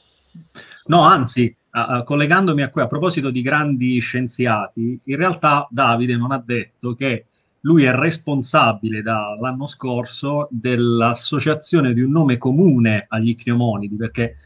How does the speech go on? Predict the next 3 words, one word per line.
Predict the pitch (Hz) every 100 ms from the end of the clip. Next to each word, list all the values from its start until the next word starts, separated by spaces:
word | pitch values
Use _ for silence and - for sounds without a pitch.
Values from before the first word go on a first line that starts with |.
| _
icneomonide | - 135 - 135 139 139 139 139 143 151 135 123
era | 120
difficile, | 120 120 - 123 104 113 143